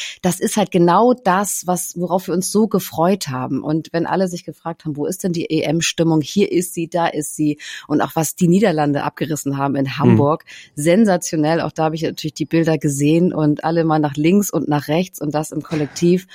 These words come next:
Speaker 1: <laughs> und alle mitreißend. Also das ist genau das, was die Europameisterschaft ja auch ausmacht und den Spaß,
Speaker 2: Mhm.
Speaker 1: den Spaß an diesen Veranstaltungen. Und das geht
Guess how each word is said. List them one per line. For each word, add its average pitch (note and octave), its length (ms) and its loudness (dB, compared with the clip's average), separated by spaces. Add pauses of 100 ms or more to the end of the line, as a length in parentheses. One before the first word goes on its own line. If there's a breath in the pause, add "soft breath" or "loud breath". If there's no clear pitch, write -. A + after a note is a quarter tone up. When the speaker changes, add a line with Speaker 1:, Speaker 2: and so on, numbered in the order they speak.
(120)
Speaker 1:
<laughs> - 200 -16
und E3+ 240 0
alle F3+ 200 4
mitreißend. E3 960 0
Also D#3+ 180 -4
das E3+ 220 -4
ist F#3 140 -8
genau D#3+ 380 2
das, F3+ 240 -4
was F3 100 -4
die D3+ 120 -4
Europameisterschaft E3+ 840 -2
ja E3 160 -4
auch G#3 300 0
ausmacht D3 640 -2
und D#3 180 -6
den E3+ 140 0
Spaß, F#3+ 760 0
Speaker 2:
Mhm. - 300 -20
Speaker 1:
den F3+ 140 2
Spaß F3+ 400 -2
an F3 100 -4
diesen E3+ 220 -2
Veranstaltungen. C#3 800 -6
Und C#3 100 -4
das D#3 180 -4
geht F#3 280 2